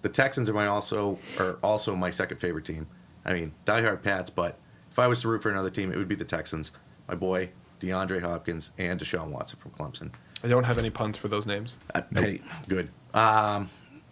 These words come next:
Speaker 3: What are you gonna
Speaker 1: I
Speaker 3: do?
Speaker 1: wanna go with, uh, some experience with Luck. Luck has been on fire. He's looking like the Andrew Luck of old in his first couple of years. Um, they're
Speaker 2: Caveman.
Speaker 1: they've been on a roll. I don't know how, but they've been making some magic happen in Indy.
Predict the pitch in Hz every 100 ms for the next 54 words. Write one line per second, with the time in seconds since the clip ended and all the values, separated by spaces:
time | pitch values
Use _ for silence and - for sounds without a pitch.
0 | - - - 101 95 90 120 165 202 196
1 | 185 180 180 165 160 156 156 143 151 151
2 | 151 135 113 120 87 110 143 151 113 131
3 | 120 - 104 92 95 - - - - 120
4 | - 131 139 117 107 104 107 104 104 104
5 | 98 98 90 90 90 - - 101 87 95
6 | 90 95 92 90 90 90 - - - -
7 | - - 95 92 90 90 90 - - 117
8 | 117 110 107 120 - 120 123 135 135 113
9 | 117 120 120 - 101 117 123 104 98 110
10 | 113 104 92 101 104 104 104 104 - 95
11 | 98 95 82 90 85 82 78 - - -
12 | 98 104 101 92 87